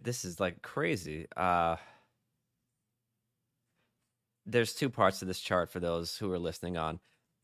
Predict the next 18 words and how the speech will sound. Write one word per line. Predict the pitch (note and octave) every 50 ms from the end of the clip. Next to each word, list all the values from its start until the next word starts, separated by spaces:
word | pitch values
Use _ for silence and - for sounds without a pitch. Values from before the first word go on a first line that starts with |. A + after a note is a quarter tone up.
| F#2+ F#2
But, | A2+ A2 - - G2+ -
uh, | - F2 - _ _ -
borrowing, | G#2+ A2+ A#2+ B2+ B2+ B2+ B2+ B2+ B2 - - _ _ _ _ _ _ _ _ _ _ _ _ _ _ _ _ _ _ _ _ _ _ _ _ _ _ _ _ _ _ _ _ _ _ _ _ _ _ _ _ _
borrowing | - G#2 G2+ A#2 A#2 C3 D3+ D3+ D3+ C#3+ A#2
volume | G2 G2+ G2+ G#2 G#2 G#2+ G2+ G2+
June | F#2 - G2 G2 F#2+
twenty | - - G2 F2+ F2+
twenty-two | - - F#2 D#2+ E2 - - F2+
was, | F2 E2 -
like, | - C#2+ - -
six | - D#2+ D2 -
billion | - - - D#2+ D#2 D#2
dollars | D2+ D2 D2 D2 D2 D2 D2+ D#2+ - - -
on, | - B1+ C2+ C2+ B1+ C2 C#2 - - -
on, | - - C2 C2+ C#2
uh, | C2+ C2 B1+ B1+ - -
Aave | - C#2+ D#2 E2+ E2+ E2+ E2 E2 E2 E2+ - - _ _ _ _ _ _ _ _ _ _ _ _
across | - - A2 - - A2 F#2 E2+ - - -